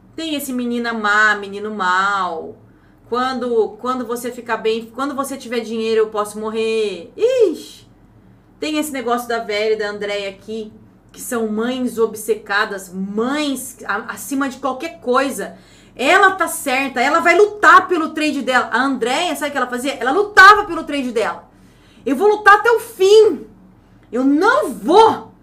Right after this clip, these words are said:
não vou deixar você me vencer." Não era, Andréia? Não era?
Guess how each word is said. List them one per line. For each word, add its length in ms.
não 320
vou 260
deixar 340
você 200
me 120
vencer." 600
Não 140
era, 240
Andréia? 480
Não 200
era? 440